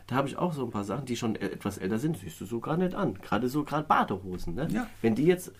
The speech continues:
Speaker 1: und das ist das, was mich wundert, äh, wenn, ich hab ja so einen, so einen, so einen, so einen Pool, ne, so, so einen Whirlpool und den chlor ich ja.
Speaker 2: Mhm.
Speaker 1: So, und da liege ich ja öfters drin. Jetzt hab ich, äh, die Badehose, sag ich mal,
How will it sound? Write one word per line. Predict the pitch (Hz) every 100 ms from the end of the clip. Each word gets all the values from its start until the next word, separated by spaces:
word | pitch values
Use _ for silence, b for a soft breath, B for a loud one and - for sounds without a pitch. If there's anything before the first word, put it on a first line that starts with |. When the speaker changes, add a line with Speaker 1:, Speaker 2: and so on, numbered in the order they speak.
| b -
Speaker 1:
und | 123
das | 147
ist | 196 196
das, | 202
was | 180
mich | 147 117
wundert, | 117 170 254 262 -
äh, | 87 151 170 -
wenn, | - - 147 - -
ich | -
hab | 123
ja | 110
so | 98
einen, | 92
so | 90
einen, | 87
so | 85
einen, | 85
so | 85
einen | 82
Pool, | - 175 226 240 - -
ne, | 127
so, | 104
so | 95
einen | 87
Whirlpool | 147 202 254 135 b b b
und | 117
den | 113
chlor | 110 98
ich | 87 -
ja. | 80 - - b b b
Speaker 2:
Mhm. | 98
Speaker 1:
So, | 104 101 - - - - - - 69
und | 120
da | 101
liege | 104 113
ich | 135
ja | 127
öfters | - - 123 -
drin. | 120 117 92 -
Jetzt | 95 92 - 95
hab | 98
ich, | 107 - -
äh, | 104 104 98 - -
die | 101
Badehose, | 90 - 104 113 113 127 131 135 123
sag | 98 98
ich | 95
mal, | 101 98